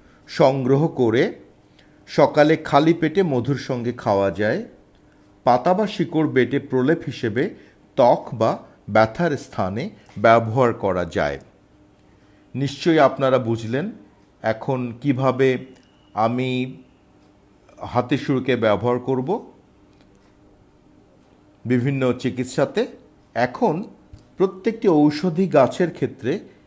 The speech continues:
ব্যবহারের পূর্বে কিছু সতর্কতা অবলম্বন করতে হয়। তো এ ব্যাপারে আমি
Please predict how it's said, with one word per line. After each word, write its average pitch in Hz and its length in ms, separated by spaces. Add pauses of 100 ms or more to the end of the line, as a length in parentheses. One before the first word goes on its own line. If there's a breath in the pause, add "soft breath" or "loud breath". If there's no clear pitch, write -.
(440 soft breath)
ব্যবহারের 180 640
পূর্বে 127 340
কিছু 120 360
সতর্কতা 135 720
অবলম্বন 113 560
করতে 110 340
হয়। 78 320 (1500 soft breath)
তো 135 120
এ 143 140
ব্যাপারে 139 380
আমি 143 280